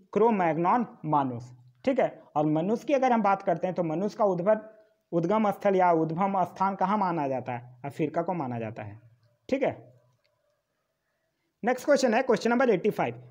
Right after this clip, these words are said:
क्वेश्चन नंबर एटी फ़ाइव कह रहा है कि निम्नलिखित में से कौन सा एटम का भाग नहीं है? तो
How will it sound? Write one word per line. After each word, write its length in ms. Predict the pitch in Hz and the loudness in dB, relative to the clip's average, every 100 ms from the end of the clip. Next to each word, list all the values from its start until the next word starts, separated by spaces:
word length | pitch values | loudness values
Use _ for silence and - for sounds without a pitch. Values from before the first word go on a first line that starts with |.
| - | -8
क्वेश्चन 220 | - 190 233 | -4 0 2
नंबर 200 | 247 226 | 4 2
एटी 180 | 214 | 2
फ़ाइव 220 | 269 247 220 | 2 2 4
कह 120 | 165 | 4
रहा 100 | 170 | 4
है 60 | |
कि 80 | 208 | 2
निम्नलिखित 400 | 208 190 190 247 | 0 0 2 2
में 100 | 254 | 2
से 120 | 247 247 | 0 -2
कौन 240 | 190 190 | 0 0
सा 140 | 196 | 2
एटम 300 | 240 190 214 | 2 2 0
का 100 | 220 | 0
भाग 280 | 185 160 185 | -2 0 -2
नहीं 260 | 175 156 143 | -2 -2 -4
है? 160 | 135 120 - - | -6 -12 -18 -4
तो 60 | 175 | 0